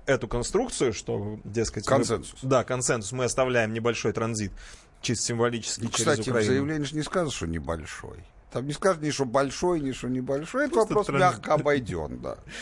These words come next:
Speaker 1: <laughs> Так вот, а, но концептуально, концептуально, как вы считаете, может быть, для России было бы важнее, и пусть даже ценой проблем, полностью лишить Украину газовых денег? Транзитных ли,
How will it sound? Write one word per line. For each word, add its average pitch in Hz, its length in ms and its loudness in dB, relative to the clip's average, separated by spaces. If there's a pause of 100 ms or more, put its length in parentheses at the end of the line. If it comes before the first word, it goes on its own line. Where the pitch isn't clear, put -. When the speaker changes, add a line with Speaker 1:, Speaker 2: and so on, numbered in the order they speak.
Speaker 1:
<laughs> 196 320 -2
Так 151 160 0
вот, 139 360 2
а, 143 560 6
но 156 160 4
концептуально, 165 920 2
концептуально, 127 720 2
как 143 220 0
вы 160 140 2
считаете, - 600 0 (440)
может 160 320 2
быть, 151 200 -4
для 139 160 2
России 156 640 4 (180)
было 151 320 4
бы 147 280 4
важнее, 135 960 2 (140)
и 120 100 -4
пусть 139 240 -2
даже 135 260 4
ценой 143 400 0
проблем, 127 480 2
полностью 185 640 2
лишить 117 380 0
Украину 135 480 4
газовых 123 520 2
денег? 104 360 0 (240)
Транзитных 147 720 0
ли, 123 200 0